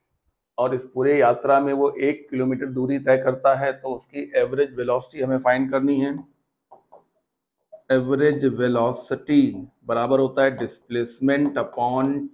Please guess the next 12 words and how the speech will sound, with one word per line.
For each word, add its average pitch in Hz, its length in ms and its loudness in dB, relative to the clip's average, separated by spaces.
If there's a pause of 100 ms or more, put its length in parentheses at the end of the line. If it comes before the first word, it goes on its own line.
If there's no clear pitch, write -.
time, 131 420 -2 (920)
और 123 100 -6
क्योंकि 135 280 -2
वहीं 131 320 0
लौट 131 320 2
कर 135 140 4
आ 127 120 4
गया 139 260 4
तो 135 140 -2
डिस्प्लेसमेंट 123 840 -2
ज़ीरो 127 360 2
है 139 360 0